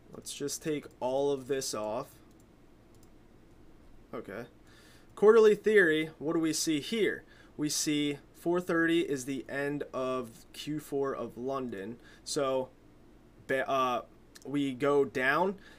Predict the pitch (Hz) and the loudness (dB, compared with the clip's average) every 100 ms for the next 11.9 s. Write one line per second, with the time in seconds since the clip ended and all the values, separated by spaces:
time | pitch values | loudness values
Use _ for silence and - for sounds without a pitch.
0 | - - - - - - 185 190 170 175 | -20 -20 -20 -20 -16 -6 0 2 4 4
1 | 180 160 156 143 151 170 143 151 165 165 | 2 0 0 0 2 2 2 4 2 -2
2 | - - 143 139 139 120 - - - - | -10 0 4 4 4 -2 -10 -20 -20 -20
3 | - 123 131 123 - 143 127 170 175 160 | -8 -4 -2 -2 -4 -6 -2 2 4 4
4 | 160 170 156 127 135 - 160 165 165 - | 2 0 -2 -2 -6 -2 0 0 0 0
5 | 143 147 - 143 127 131 - 151 214 - | -2 -2 -2 -2 -2 -6 -2 2 2 0
6 | - - - - - - 156 165 175 170 | -6 -6 -14 -20 -18 -4 0 2 0 -2
7 | - 139 147 151 135 - - 139 123 92 | -6 -2 0 0 -4 -12 -8 -6 -4 -8
8 | - - - 143 170 190 180 165 170 165 | -16 -14 -4 -2 2 2 2 2 2 0
9 | - - - - - 139 110 80 - - | -2 -8 -14 -20 -8 -6 -6 -8 -16 -20
10 | - - - 135 127 120 151 170 160 135 | -20 -20 -12 -10 -8 -4 -2 0 0 0
11 | 151 147 120 123 - 127 127 - | 0 -4 -4 -4 -4 -4 -4 -6